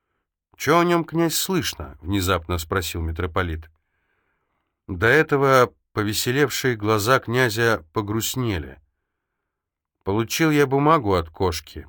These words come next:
Пишет боярин, чё сбёг Василий, а куды?» Князь развёл руками.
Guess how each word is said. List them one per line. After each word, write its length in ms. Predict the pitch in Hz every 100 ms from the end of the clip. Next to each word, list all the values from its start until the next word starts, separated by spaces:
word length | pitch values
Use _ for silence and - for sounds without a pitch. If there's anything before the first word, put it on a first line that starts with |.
| -
Пишет 380 | 123 151 151 127
боярин, 720 | 131 131 143 135 131 123 113
чё 180 | - 117
сбёг 400 | 90 95 156 139
Василий, 520 | 113 - 104 92 85
а 140 | 82
куды?» 540 | 82 92 87 92 160 156 - _ -
Князь 400 | 92 95 117 -
развёл 400 | 90 78 92 95
руками. 500 | 90 80 80 73